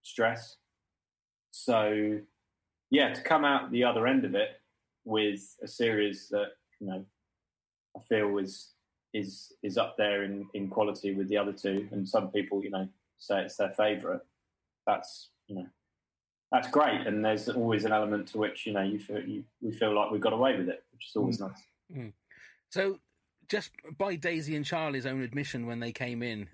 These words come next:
Speaker 3: uh, they said that they're very lazy when it comes to the writing, and it's you and Tom that sort of wrangle them a little bit.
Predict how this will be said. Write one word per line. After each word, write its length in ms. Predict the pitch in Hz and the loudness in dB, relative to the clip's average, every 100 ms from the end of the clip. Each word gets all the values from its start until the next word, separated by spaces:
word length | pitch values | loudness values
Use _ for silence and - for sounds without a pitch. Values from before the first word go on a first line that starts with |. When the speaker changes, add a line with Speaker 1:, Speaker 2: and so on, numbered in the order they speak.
| - | -6
Speaker 3:
uh, 380 | 117 113 117 113 | -4 -2 -4 -8
they 200 | 107 147 | -6 -4
said 240 | 139 147 131 | -2 -2 -4
that 120 | 117 | -4
they're 180 | 123 117 | -4 -4
very 300 | 123 117 113 | -4 -2 -4
lazy 520 | 117 120 110 95 90 _ _ | -4 -4 -6 -10 -14 _ _
when 120 | 120 | -8
it 120 | 117 - | -6 -4
comes 260 | 123 123 | -4 -4
to 80 | 117 | -6
the 80 | 113 | -4
writing, 400 | 110 107 110 113 | -4 -4 -6 -6
and 140 | 113 | -6
it's 240 | 117 - 120 | -8 -10 -6
you 240 | 123 120 | -4 -4
and 120 | 117 | -4
Tom 460 | - 123 117 113 110 _ - - - _ _ _ | -4 -4 -2 -4 -8 _ -20 -20 -20 _ _ _
that 120 | - - _ _ | -8 -8 _ _
sort 200 | - 147 | -6 -4
of 80 | 120 | -4
wrangle 480 | 131 143 143 127 123 | -2 -2 0 -2 -2
them 180 | 113 113 | -2 -2
a 40 | |
little 240 | 110 107 104 | -4 -6 -6
bit. 240 | 104 - | -8 -10